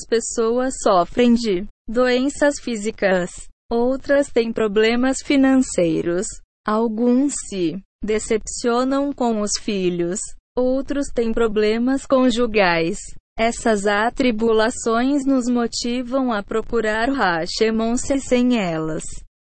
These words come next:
pode ser que nunca levantaremos a voz para rezar. Com Emuna, nunca caímos em tristeza ou desespero, pois ela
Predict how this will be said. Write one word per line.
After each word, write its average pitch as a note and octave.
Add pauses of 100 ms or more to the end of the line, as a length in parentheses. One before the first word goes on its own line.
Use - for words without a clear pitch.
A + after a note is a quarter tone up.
(140)
pode B3+
ser A#3
que B3
nunca A#3+
levantaremos B3
a A#3
voz A3
para A#3+
rezar. A3 (380)
Com B3+
Emuna, F3+ (220)
nunca C#4
caímos C4
em A3+
tristeza A#3
ou C4+
desespero, G#3+ (420)
pois B3+
ela E3+